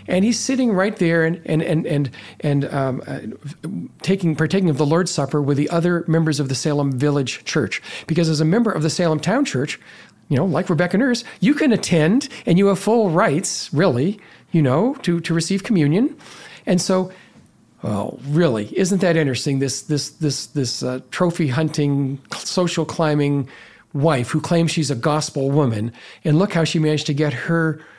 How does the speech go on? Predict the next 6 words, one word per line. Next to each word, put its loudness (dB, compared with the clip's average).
her 0
husband, 0
Giles -2
Corey, -2
arsonist, 0
s-, -10